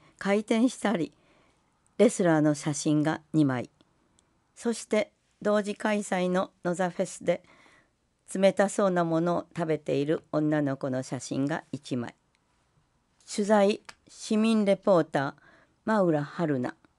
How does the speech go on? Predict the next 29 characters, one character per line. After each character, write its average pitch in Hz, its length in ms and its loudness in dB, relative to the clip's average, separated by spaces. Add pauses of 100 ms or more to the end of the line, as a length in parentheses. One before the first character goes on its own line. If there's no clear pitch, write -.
(1200)
大 240 180 0
東 233 360 0
の 208 160 2
風 196 320 0
物 165 340 -4
詩、 - 300 -8 (1400)
野 185 140 2
崎 202 320 -2
参 160 280 0
り。 - 200 -10 (1080)
五 226 100 -6
月 233 360 -2
一 170 240 0
日 160 300 -2
か 147 140 -2
ら 147 160 -4 (160)
八 175 200 -2
日 165 180 -4
ま 151 180 0
で、 - 180 -12 (1000)
野 220 100 0
崎 - 280 0
観 208 320 0
音 160 220 0 (200)
慈 160 180 -6
眼 180 260 2
寺 165 140 -2
に 160 160 0
て。 - 240 -10